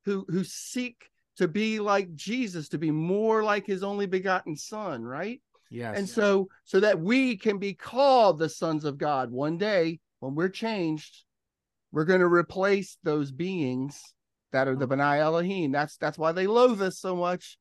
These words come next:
Speaker 1: We're gonna be judging the angels, folks. It's in
Speaker 2: Yeah.
Speaker 1: the scriptures,
Speaker 2: Yeah.
Speaker 1: okay? You Christian, Mister and Missus Christian, if you don't know this, we are going to judge the angels.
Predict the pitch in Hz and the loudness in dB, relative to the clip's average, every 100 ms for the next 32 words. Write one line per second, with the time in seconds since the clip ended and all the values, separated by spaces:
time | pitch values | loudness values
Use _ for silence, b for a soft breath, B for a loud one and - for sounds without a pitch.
0 | _ _ - 151 190 196 202 156 196 220 | _ _ -4 0 2 0 -2 -2 2 2
1 | 202 226 220 214 214 208 185 165 175 170 | 0 -4 -6 -4 -2 -2 -4 -4 2 2
2 | 170 - 151 180 190 196 - 339 214 - | 2 -6 -10 -4 -2 -2 -4 -4 -4 -2
3 | 165 175 - 139 220 202 208 B B - | -4 -4 -12 -4 2 2 0 B B 0
4 | 190 220 - - 220 - 220 208 220 226 | 2 2 -4 -2 -2 -2 -4 -4 -4 -2
5 | 208 214 208 208 - 185 - 214 170 185 | 0 0 -4 -8 -2 -2 -2 -4 -4 -2
6 | 202 208 226 226 202 196 190 - b b | -2 -2 -2 0 2 2 -2 -14 b b
7 | b b _ _ _ _ _ _ _ 131 | b b _ _ _ _ _ _ _ 0
8 | 180 220 233 240 190 185 196 196 196 190 | 4 6 8 6 4 2 2 2 0 -2
9 | 180 185 185 156 170 175 180 160 151 165 | 0 -2 -4 -2 0 2 0 -2 -2 0
10 | 165 160 - 190 202 165 131 123 120 - | 2 0 -2 0 2 0 -4 -10 -18 -20
11 | - | -20